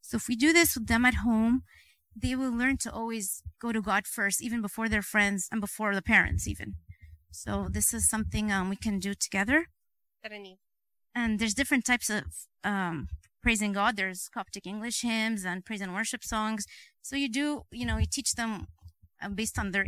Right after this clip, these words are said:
Speaker 1: age, because not everybody knows Coptic, but you do, like, based on their age.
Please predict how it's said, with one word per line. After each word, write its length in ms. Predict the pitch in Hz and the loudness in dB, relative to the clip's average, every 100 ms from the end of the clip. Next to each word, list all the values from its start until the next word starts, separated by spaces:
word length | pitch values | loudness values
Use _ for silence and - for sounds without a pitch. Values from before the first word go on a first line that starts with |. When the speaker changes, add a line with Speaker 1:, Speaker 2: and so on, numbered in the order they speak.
| 196 | 0
Speaker 1:
age, 200 | 208 - | -4 -6
because 240 | 196 208 185 | -8 -8 -6
not 160 | 185 - | -8 -6
everybody 340 | 202 196 190 | -4 -4 -4
knows 180 | 190 190 | -2 -2
Coptic, 420 | - 175 - 302 - | -2 -4 -2 -6 -8
but 160 | - | -12
you 80 | 220 | -10
do, 220 | 208 202 - | -8 -8 -8
like, 140 | 196 - - - - - | -10 -10 -20 -20 -12 -6
based 200 | 247 - | 0 2
on 80 | 254 | 4
their 140 | 214 - 190 | 2 0 -8
age. 220 | - | -10